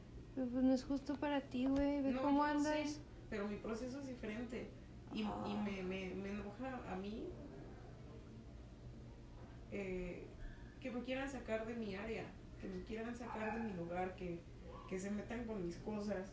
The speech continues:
Speaker 2: que son, son, son pedos que tengo yo, güey, o sea, y
Speaker 1: Ajá.
Speaker 2: que conozco y, y que... y
Speaker 1: Tus
Speaker 2: que sé.
Speaker 1: límites, güey.
Speaker 2: Sí, o sea.
Speaker 1: Fin, tus límites.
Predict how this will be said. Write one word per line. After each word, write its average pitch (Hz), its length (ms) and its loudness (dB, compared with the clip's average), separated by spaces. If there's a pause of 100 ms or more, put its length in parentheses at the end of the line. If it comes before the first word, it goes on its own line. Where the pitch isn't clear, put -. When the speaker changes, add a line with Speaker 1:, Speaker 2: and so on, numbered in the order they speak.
Speaker 2:
que 180 120 0 (2250)
son, 226 240 -2
son, 269 400 -2
son 285 180 -2
pedos 330 260 -2
que 320 100 -4
tengo - 240 0
yo, 156 240 2
güey, 208 200 -2 (140)
o 208 40 -4
sea, 220 140 -2
y 214 60 2
Speaker 1:
Ajá. 233 240 6
Speaker 2:
que 220 120 0
conozco 220 600 -4
y, 175 40 -2 (140)
y 190 140 -4 (100)
que... 190 340 -2
y - 20 -4
Speaker 1:
Tus 240 160 8
Speaker 2:
que 247 80 10
sé. 269 40 10
Speaker 1:
límites, 381 440 10
güey. 269 180 6 (400)
Speaker 2:
Sí, 294 320 0
o - 20 -4
sea. 202 240 0 (760)
Speaker 1:
Fin, 269 260 4 (140)
tus 254 180 6
límites. 330 500 4